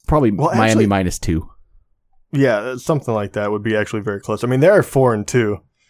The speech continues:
Speaker 2: Uh, I always think that even though they have more points against them than points for, but yeah, I'm guessing it would be, yeah,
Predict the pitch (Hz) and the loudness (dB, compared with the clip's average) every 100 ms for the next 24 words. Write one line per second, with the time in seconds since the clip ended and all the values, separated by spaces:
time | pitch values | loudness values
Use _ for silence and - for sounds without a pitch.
0 | _ _ - - _ _ _ 117 120 127 | _ _ -6 -6 _ _ _ -2 2 2
1 | 120 - 123 120 127 120 _ _ _ _ | 0 -2 -2 0 -2 -2 _ _ _ _
2 | _ 127 117 117 113 110 110 104 113 107 | _ -2 0 2 2 2 0 0 0 0
3 | - 110 113 107 107 - 104 104 - 107 | 0 -2 -2 0 -2 -2 -4 -4 -4 -6
4 | 101 110 101 - 110 - _ _ _ _ | -4 -4 -4 0 0 0 _ _ _ _
5 | _ _ _ _ _ _ _ _ 143 143 | _ _ _ _ _ _ _ _ 0 0
6 | 104 120 220 156 135 123 117 107 110 110 | 0 -2 -2 -2 0 0 0 -2 -2 0
7 | 110 101 _ _ _ _ _ _ _ _ | -2 -4 _ _ _ _ _ _ _ _
8 | - - 320 | -20 -8 -4